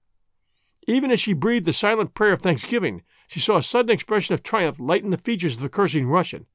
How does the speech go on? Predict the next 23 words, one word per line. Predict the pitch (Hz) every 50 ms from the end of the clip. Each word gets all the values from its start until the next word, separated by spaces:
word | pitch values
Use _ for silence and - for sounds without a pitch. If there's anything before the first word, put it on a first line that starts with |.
| _ _ _ _ _ _ _ _ _
and | 156 165
at | 170 170
the | 165
same | - - 240 247 240 214 -
instant | 208 214 190 - 175 143 117
he | 147
dropped | 135 139 180 175 170 -
suddenly | - 208 214 226 240 196
to | - 202
the | 180 170
ground, | 120 143 165 165 143 123 107 98 - _ _ _ _ _ _
grasping | _ 151 175 214 214 - - 208 160
firmly | - - 233 240 233 202 170
upon | 156 - 165 170 165
something | 143 - 190 190 170 - 180
which | 156 - 156
wriggled | 151 214 247 202 175 165 127 -
through | - 220 247
the | 247
mud | 214 185 185 170 160 151 127
toward | - 139 165 156 127
the | 131
water. | 127 151 160 143 - - -